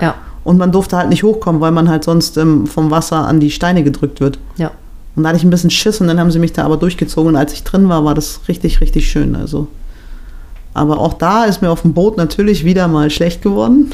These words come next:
Speaker 1: Ach, wen wundert denn das?
Speaker 2: Aber ich bin da, ich bin da halt auch voll, voll der Schisser.
Speaker 1: Ja, voll Mimi.
Speaker 2: Ja, da bin ich ein bisschen,
Speaker 1: Ja.
Speaker 2: da bin ich halt voll Mädchen.
Speaker 1: Ja.
Speaker 2: Aber mir war als Kind, ich war als Kind schon immer so. Ich hab halt beim Autofahren schon früher nichts mehr zu essen bekommen.
Speaker 1: Oh.
Speaker 2: Ja,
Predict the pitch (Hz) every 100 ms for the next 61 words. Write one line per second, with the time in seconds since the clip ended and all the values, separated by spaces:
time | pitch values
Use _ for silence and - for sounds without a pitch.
0 | - - - 135 123 117 110 113 - 98
1 | - 170 175 175 226 220 185 - 214 247
2 | 262 254 - - 240 415 233 - 226 277
3 | 262 - 220 240 - 247 165 339 349 294
4 | 285 196 165 170 - 196 285 294 262 285
5 | 254 247 226 214 202 190 180 180 165 156
6 | 262 254 247 - 262 233 240 - 143 156
7 | 190 165 160 - - - - - 151 202
8 | 180 175 180 - - 196 147 180 185 -
9 | 202 - 147 151 147 151 143 - 175 180
10 | - - 180 151 185 180 175 160 156 -
11 | 170 165 165 - - 160 147 135 135 147
12 | - - - - - 160 143 127 - -
13 | - - - - - - 143 135